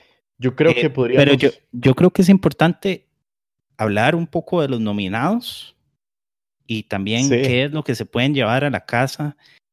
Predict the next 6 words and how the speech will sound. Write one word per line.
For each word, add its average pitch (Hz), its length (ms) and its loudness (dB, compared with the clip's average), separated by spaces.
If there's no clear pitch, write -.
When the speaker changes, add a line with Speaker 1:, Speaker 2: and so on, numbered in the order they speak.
Speaker 2:
eh, 90 760 -6
el, 95 380 -6
la 98 120 -2
mención 101 380 -4
honorífica 127 800 -4
y, 95 840 -6